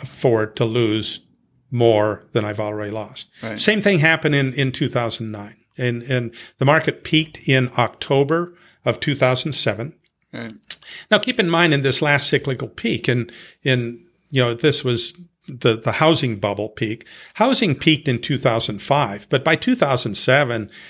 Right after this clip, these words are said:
Speaker 1: everyone was convinced housing was just going to come down, soft landing, no problem. Uh, the market peaked, the stock market peaked in October of two thousand seven, and yet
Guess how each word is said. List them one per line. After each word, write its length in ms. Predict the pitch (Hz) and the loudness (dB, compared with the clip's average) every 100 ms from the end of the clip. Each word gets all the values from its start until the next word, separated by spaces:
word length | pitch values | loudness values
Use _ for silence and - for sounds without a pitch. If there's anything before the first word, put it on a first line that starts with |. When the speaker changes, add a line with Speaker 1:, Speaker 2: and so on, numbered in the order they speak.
| - | -4
Speaker 1:
everyone 320 | 170 180 165 131 | 0 2 2 0
was 120 | 117 | 0
convinced 540 | 127 104 127 127 127 | 0 0 2 2 0
housing 360 | 123 131 127 127 | 0 0 0 -2
was 100 | 120 | -2
just 220 | 147 120 | -2 -2
going 160 | 131 127 | -2 -4
to 60 | 120 | -4
come 220 | 127 120 | -4 -4
down, 260 | 117 117 117 | -4 -4 -4
soft 440 | - 175 165 - | 0 2 2 -2
landing, 520 | 123 127 123 120 120 160 | -2 0 -2 -2 -2 2
no 180 | 202 | 2
problem. 640 | - 135 123 117 127 120 117 - - - _ | 0 -2 -2 -2 -2 -6 -6 -14 -20 -20 _
Uh, 260 | 131 131 127 | 2 4 4
the 160 | 123 127 | 2 4
market 400 | 131 160 151 - | 4 4 0 0
peaked, 380 | 143 135 - | 2 2 0
the 60 | 127 | -4
stock 280 | - 151 139 | 0 0 2
market 320 | 131 - - | 0 0 -2
peaked 300 | 135 127 - | -2 -2 -2
in 100 | 120 | -2
October 640 | 110 - - 151 147 160 | -4 -6 -2 0 0 -4
of 120 | 143 | -6
two 140 | - 143 | -6 -6
thousand 380 | 131 123 - 110 | -2 -2 -2 -6
seven, 460 | - 113 110 113 - - - _ _ - | -4 -4 -4 -6 -8 -20 -20 _ _ -2
and 200 | 131 127 | 0 2
yet 420 | 120 131 131 - | 2 2 2 -2